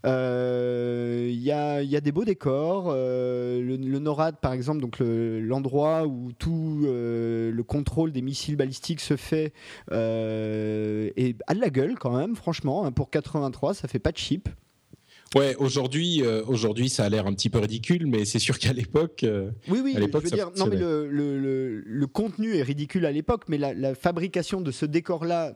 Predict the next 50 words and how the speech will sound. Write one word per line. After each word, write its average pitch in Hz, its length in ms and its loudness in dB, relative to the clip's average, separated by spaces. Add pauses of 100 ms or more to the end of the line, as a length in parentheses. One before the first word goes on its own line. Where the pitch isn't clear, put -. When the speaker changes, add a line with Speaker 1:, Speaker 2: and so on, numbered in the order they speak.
Speaker 1:
dans 135 240 2
la 165 140 2
technologie 160 640 0
de 139 80 -6
l'époque 185 480 0
fait - 160 -2
pas 160 160 0
cheap. - 300 -4 (120)
C'est - 140 -4
ça 147 160 2
que 147 60 2
je 160 60 6
Speaker 2:
Hmm. 123 180 4
Speaker 1:
dis, 127 80 -6
en 127 80 -6
fait. 120 320 -4
Speaker 2:
C'est 151 100 6
vrai, 139 220 4
ouais, 113 180 2
ouais, 98 120 0
non, 107 120 0
Speaker 1:
Euh, 139 140 2
Speaker 2:
t'as 95 80 2
raison. 92 160 0
Speaker 1:
après, 202 320 2
euh, 170 80 0
effectivement, 170 560 -2
quand 143 100 -2
tu 143 120 -6
vois 147 100 4
un 147 60 -2
ordinateur 156 560 0
qui - 120 -12
prend, 151 380 -2
euh, 123 80 -2
une 139 160 -2
salle 165 440 0
de 123 200 0
cent 151 180 0
mètres 156 200 0
carrés 170 360 2
qui - 160 -6
aujourd'hui 143 440 0
tiendrait, 143 540 0
euh, 123 300 0
dans 120 260 0
un, 127 220 0
dans 123 300 0
un 127 100 0
iPhone, 175 460 2